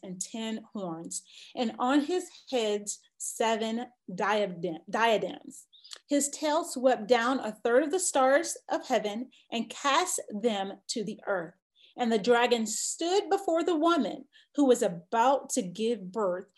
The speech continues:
so that when she bore her child, he might devour it." And, um, with that,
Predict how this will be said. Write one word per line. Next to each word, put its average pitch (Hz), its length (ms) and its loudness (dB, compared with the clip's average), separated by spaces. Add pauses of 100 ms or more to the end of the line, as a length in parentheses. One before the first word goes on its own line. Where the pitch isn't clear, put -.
(140)
so 254 160 2
that 208 180 2
when 214 200 2
she 285 360 0
bore 311 520 -2
her 349 300 -2
child, 339 720 -4 (440)
he 269 760 -2
might 190 600 -8 (220)
devour 185 680 -4
it." 180 280 -10 (840)
And, 240 300 2
um, 220 320 0 (240)
with 392 260 4 (140)
that, 233 380 4